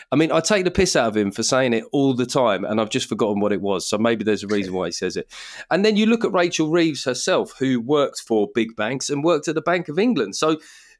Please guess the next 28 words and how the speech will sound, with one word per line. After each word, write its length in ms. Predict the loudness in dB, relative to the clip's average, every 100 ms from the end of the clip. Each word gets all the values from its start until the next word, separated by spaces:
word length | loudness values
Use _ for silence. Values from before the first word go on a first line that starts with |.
| _
the 80 | 0
degree 640 | 2 0 2 4 4 4
of 160 | 2 0
separation, 880 | 0 0 0 2 2 2 0 -2 -4
you 160 | -4 -2
know, 120 | 0 0
isn't 320 | 2 2 0
quite 300 | 0 2 2
as 140 | 0 0
great 380 | 0 2 0 -4 _ _ _ _ 0
as 180 | 2
it 60 | 2
has 240 | 0 0
been 200 | 0 0
even 200 | 0 0
in 60 | -2
the 80 | 0
past. 240 | 0 0
Even 180 | 0 0
somebody 300 | -2 -2 -2
like 220 | -2 -2 -2
Ed 160 | -4
Miliband 600 | 0 2 2 2 0 -2
sort 180 | -4 -4
of 80 | -4
seemed 420 | -2 0 0 0
a 60 | 0
more 460 | 2 2 2 0